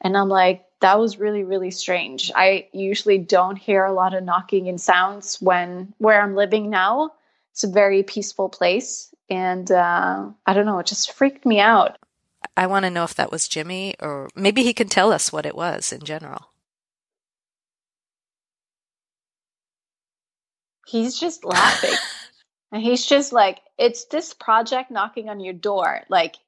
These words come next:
Speaker 1: get to work." <laughs>
Speaker 2: <laughs>
Speaker 1: It's like
Speaker 2: Really?
Speaker 1: <laughs>
Speaker 2: Wow.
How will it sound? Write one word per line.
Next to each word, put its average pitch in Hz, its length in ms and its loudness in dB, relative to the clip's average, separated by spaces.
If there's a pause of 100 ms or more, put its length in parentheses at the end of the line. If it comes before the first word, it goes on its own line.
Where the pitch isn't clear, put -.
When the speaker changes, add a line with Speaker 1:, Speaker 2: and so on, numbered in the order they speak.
(100)
Speaker 1:
get 233 240 2 (140)
to 247 140 -2
work." 214 160 2
<laughs> 196 340 0
Speaker 2:
<laughs> - 80 -14 (140)
Speaker 1:
It's 269 240 -8
like 247 260 4
Speaker 2:
Really? 208 600 4 (220)
Speaker 1:
<laughs> - 200 -12
Speaker 2:
Wow. 208 460 0